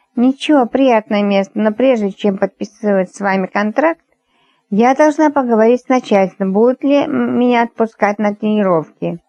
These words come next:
«Мы работаем круглосуточно», хором напомнили оранжевые футболки.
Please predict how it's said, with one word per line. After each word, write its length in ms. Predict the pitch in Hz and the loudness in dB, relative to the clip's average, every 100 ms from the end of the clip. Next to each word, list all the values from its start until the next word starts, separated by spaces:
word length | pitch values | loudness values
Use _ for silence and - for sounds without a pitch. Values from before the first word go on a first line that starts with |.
| - _ _ _ _ _ _ | -20 _ _ _ _ _ _
«Мы 240 | 165 160 160 | -2 0 2
работаем 580 | 214 254 277 269 247 233 | 0 0 0 0 -2 -2
круглосуточно», 960 | 220 202 220 233 214 185 - - 180 | -2 0 0 0 -2 -4 -8 -8 -6
хором 420 | - 180 190 196 | -2 0 0 0
напомнили 560 | 185 170 165 165 175 190 | -2 -2 -2 0 0 0
оранжевые 600 | 180 165 156 156 170 170 | 0 0 -2 -2 -4 -4
футболки. 680 | 190 190 170 151 143 - | -4 -2 0 -2 -4 -10